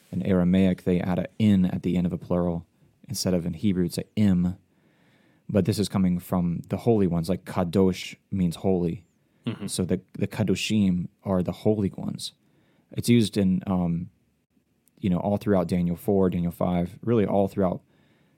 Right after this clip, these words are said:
Speaker 1: like, Daniel seven, it's translated as the saints. Um,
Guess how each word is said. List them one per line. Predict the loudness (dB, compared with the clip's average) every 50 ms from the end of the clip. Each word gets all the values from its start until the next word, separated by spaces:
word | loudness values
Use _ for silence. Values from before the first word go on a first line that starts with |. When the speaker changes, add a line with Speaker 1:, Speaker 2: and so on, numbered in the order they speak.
| _ _ _ _ _
Speaker 1:
like, | -4 -2 0
Daniel | 2 4 4 4 2 0
seven, | 2 2 2 4 4 4 2
it's | 0 0 -2
translated | -4 -2 -2 -2 -2 -2 -2 -2 -2 -2
as | -2 -4 -4 -6
the | -8 -6
saints. | -4 -4 -2 -2 0 2 0 0 0 -4 -8 -8 -8 -10 -14 _ _ _ _ _ _ _ _ _ _ _ _ _ _ -8 -4
Um, | -2 -2 0 -2 -2 -4 -6 -8